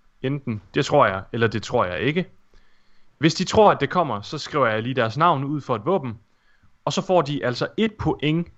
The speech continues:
hvis de gætter rigtigt på det våben. Det vil sige for eksempel Vex Mythoclast, kommer den tilbage eller nej? Morten, han siger, ja, det gør den. Hvis den kommer tilbage, så får han et point. Hvis han gætter forkert,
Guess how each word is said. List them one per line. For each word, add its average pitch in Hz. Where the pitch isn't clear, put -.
hvis 139
de 147
gætter 135
rigtigt 185
på 123
det 107
våben. 98
Det 165
vil 202
sige 147
for 135
eksempel 123
Vex 117
Mythoclast, 113
kommer 117
den 147
tilbage 139
eller 120
nej? 92
Morten, 151
han 151
siger, 135
ja, 120
det 139
gør 135
den. 151
Hvis 220
den 180
kommer 147
tilbage, 151
så -
får 147
han 120
et 156
point. 170
Hvis -
han 117
gætter 110
forkert, 156